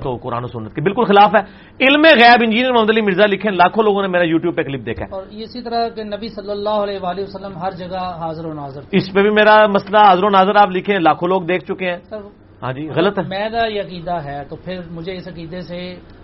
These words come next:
Speaker 2: اس عقیدہ
Speaker 1: میرے
Speaker 2: سے
Speaker 1: بھائی، یہ
Speaker 2: عقیدے
Speaker 1: اتنا
Speaker 2: کی
Speaker 1: آسان
Speaker 2: پابندی
Speaker 1: کام
Speaker 2: کرنی
Speaker 1: نہیں ہے۔ میں آپ کو بتا رہا ہوں، آپ سوال وہ پوچھ رہے ہیں جو
Speaker 2: اچھا۔
Speaker 1: پوری پوری پی ایچ ڈی کی ڈگری ہے۔
Speaker 2: ٹھیک۔
Speaker 1: ہاں یا نہ میں کیسے جواب دیا جائے؟
Speaker 2: ہوں۔
Speaker 1: ہم یہ کہتے ہیں وہ پورے دلائل کے اوپر چیزیں کھڑی ہوئی ہیں، ٹھیک ہے نا جی۔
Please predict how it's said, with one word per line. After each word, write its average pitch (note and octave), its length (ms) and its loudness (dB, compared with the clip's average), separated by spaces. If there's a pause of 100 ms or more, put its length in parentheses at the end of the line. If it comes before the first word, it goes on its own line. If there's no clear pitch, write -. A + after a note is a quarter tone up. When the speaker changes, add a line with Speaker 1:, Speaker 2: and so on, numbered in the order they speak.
(120)
Speaker 2:
اس F3 160 -10
عقیدہ E3+ 160 -10
Speaker 1:
میرے G#3 200 4
Speaker 2:
سے F#3+ 60 0
Speaker 1:
بھائی، G3 180 6
یہ C4+ 80 0
Speaker 2:
عقیدے B3 140 4
Speaker 1:
اتنا A#3+ 240 4
Speaker 2:
کی G3+ 80 2
Speaker 1:
آسان G#3 60 4
Speaker 2:
پابندی G#3+ 200 6
Speaker 1:
کام A3+ 240 6
Speaker 2:
کرنی G#3 160 0
Speaker 1:
نہیں A#3 120 0
ہے۔ A#3+ 60 2
میں G#3 120 6
آپ G3+ 80 8
کو G#3 100 0
بتا G3 280 6
رہا G#3+ 60 2
ہوں، B3 220 2
آپ G3 380 8
سوال F#3+ 400 4
وہ G#3+ 80 2
پوچھ G#3 320 -6
رہے G#3 100 -2
ہیں A3 80 0
جو G#3 120 0
Speaker 2:
اچھا۔ A3+ 120 -4
Speaker 1:
پوری G#3+ 180 -4
پوری A3+ 200 -4
پی G#3+ 160 -2
ایچ G#3+ 120 4
ڈی G#3 120 -6
کی G#3+ 100 -2
ڈگری G#3 360 2
ہے۔ D3+ 140 2 (200)
Speaker 2:
ٹھیک۔ F3+ 160 -20 (180)
Speaker 1:
ہاں D#3 220 4
یا A3+ 80 -2
نہ A3+ 140 4
میں A#3+ 120 0
کیسے A#3+ 320 2
جواب G3+ 280 4
دیا F3+ 160 2
جائے؟ E3 180 0
Speaker 2:
ہوں۔ D#3+ 300 -16 (320)
Speaker 1:
ہم F3 180 2
یہ A3+ 80 0
کہتے A3 280 2
ہیں A#3+ 80 0
وہ A#3 80 0
پورے A3+ 240 0
دلائل A3 340 6
کے A#3 100 -2
اوپر A#3+ 200 0
چیزیں G#3 260 -4
کھڑی F#3+ 220 2
ہوئی F3+ 200 -4
ہیں، E3 80 -4 (840)
ٹھیک C#3 140 -10
ہے F#3+ 40 -2
نا A3+ 80 -2
جی۔ F#3+ 180 -2